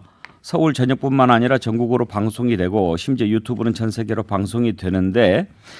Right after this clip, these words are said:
시청 지역을 표시하는 서울광역이라는 말에서 광역을 빼고 방송하는 사무실을 표현하는 서울이라는 말만 살려서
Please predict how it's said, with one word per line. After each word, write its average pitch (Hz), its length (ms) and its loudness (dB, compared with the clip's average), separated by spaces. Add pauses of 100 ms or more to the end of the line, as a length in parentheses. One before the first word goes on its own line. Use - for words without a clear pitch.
(160)
시청 214 640 6
지역을 160 380 4
표시하는 156 500 0
서울광역이라는 120 1000 2
말에서 98 440 4
광역을 107 500 0 (100)
빼고 131 420 4 (560)
방송하는 170 720 4
사무실을 175 600 -2
표현하는 151 580 0
서울이라는 156 640 0
말만 113 380 4
살려서 143 720 0